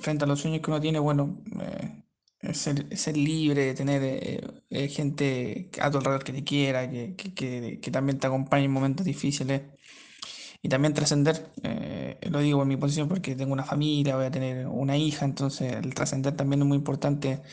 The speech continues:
para que, para que esto sea un testimonio real. Yo creo que es sumamente tener en consideración de que los hombres somos parte de esta sociedad, pero a veces nos sentimos un poco excluidos en algunos ámbitos que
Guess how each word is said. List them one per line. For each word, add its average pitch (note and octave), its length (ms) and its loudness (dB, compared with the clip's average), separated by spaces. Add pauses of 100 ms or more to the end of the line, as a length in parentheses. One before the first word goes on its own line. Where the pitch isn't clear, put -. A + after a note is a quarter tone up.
(480)
para B2+ 220 0
que, - 600 -4
para C3+ 200 2
que C#3+ 80 0
esto D3 360 6
sea D3 140 2
un C#3+ 80 4
testimonio C#3+ 680 2
real. C#3+ 520 2 (120)
Yo B2 220 -4
creo C3 220 -2
que C3+ 840 -4
es C#3 100 -2
sumamente D3 840 2
tener C#3+ 240 2
en C#3+ 100 4
consideración C#3+ 640 0 (600)
de C3+ 100 -4
que B2+ 60 0
los C#3+ 160 2
hombres D3 220 2
somos D#3 240 0
parte - 300 0
de D#3 60 2
esta D3+ 140 -4
sociedad, D#3 520 0 (300)
pero C3+ 540 0
a D3 60 -4
veces D3 240 0
nos C#3+ 120 2
sentimos D3 320 0
un D3 100 0
poco D#3 240 0
excluidos D3 720 2
en D3+ 100 2
algunos D3 340 2
ámbitos D3+ 340 0
que D#3+ 320 0